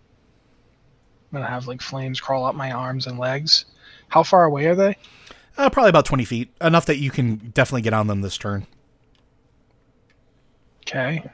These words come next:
Speaker 1: Um, as I'm s-, like, you know, covered in the, the fire that's, you know, not burning my clothes or anything because, you know, this is P G. Uh, I'm gonna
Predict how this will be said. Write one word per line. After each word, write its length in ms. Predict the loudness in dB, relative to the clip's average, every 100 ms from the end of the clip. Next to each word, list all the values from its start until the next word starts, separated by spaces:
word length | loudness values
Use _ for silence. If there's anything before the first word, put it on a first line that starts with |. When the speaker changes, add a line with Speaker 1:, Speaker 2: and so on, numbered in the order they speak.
| _ -4
Speaker 1:
Um, 560 | 0 0 0 -4 -10 -18 -2
as 200 | 0 4
I'm 200 | 4 4
s-, 240 | 2 0 -2
like, 240 | -4 -2
you 80 | -4
know, 200 | -4 -8 _ _ -12
covered 300 | -4 -2 -2
in 120 | -4
the, 160 | -4 -6 _ -10
the 120 | -8
fire 500 | -4 -2 0 0 -2 -4
that's, 420 | -10 -4 -4 -2
you 80 | -6
know, 140 | -10 -14 -18 _ -6
not 240 | -2 -2 0
burning 280 | 0 0
my 120 | -2 -4
clothes 340 | -6 -4 -6
or 60 | -6
anything 360 | -8 -10 -10
because, 540 | -10 -8 -6 -2 -4 -4
you 60 | -12
know, 160 | -14 _
this 180 | -8 -8
is 140 | -8 -16
P 160 | -14 -14
G. 280 | -12 -14 -14 _ _ -20 -20 -18 -6 2
Uh, 200 | 2 4
I'm 160 | 2
gonna 340 | 2 2 0